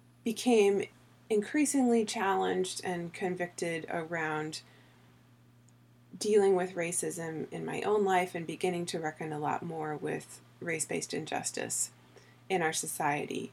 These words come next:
And so starting in kind of early summer twenty fourteen, and then for pretty much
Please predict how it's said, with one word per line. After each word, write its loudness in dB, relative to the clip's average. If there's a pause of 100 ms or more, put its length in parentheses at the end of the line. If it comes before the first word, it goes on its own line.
(100)
And -6
so -2 (500)
starting 4
in 0
kind -4
of -4
early 4
summer -2
twenty -4
fourteen, -4 (880)
and 6
then 2
for -6 (880)
pretty 4
much 0